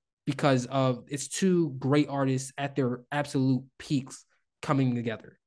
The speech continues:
And that's not really something, that's something we really see, like, what, like,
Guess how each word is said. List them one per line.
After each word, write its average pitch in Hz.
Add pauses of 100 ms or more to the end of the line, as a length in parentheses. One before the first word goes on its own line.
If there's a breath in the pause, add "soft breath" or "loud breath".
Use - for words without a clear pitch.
(220)
And 135
that's 143
not 143
really 139
something, 131
that's 151
something 170
we 139
really 131
see, 135
like, 120
what, 117
like, 120